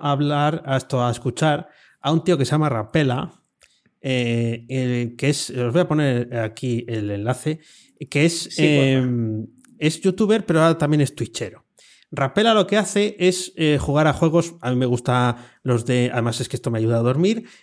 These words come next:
Speaker 1: eh, ju-, a juegos de construcción, ¿no? Y, em,
Speaker 2: Sí.
Speaker 1: hace poco que ha aterrizado en Twitch. Eh, tiene una ba-,
Speaker 2: Sí.
Speaker 1: una fanbase, vamos a hablar en propiedad, eh, una fanbase,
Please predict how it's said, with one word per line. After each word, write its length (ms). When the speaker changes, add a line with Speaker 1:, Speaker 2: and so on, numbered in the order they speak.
Speaker 1:
eh, 240
ju-, 120
a 100
juegos 260
de 80
construcción, 640
¿no? 280
Y, 420
em, 600
Speaker 2:
Sí. 80
Speaker 1:
hace 240
poco 300
que 80
ha 40
aterrizado 500
en 120
Twitch. 480
Eh, 160
tiene 200
una 140
ba-, 140
Speaker 2:
Sí. 100
Speaker 1:
una 200
fanbase, 640
vamos 180
a 20
hablar 160
en 80
propiedad, 460
eh, 180
una 160
fanbase, 540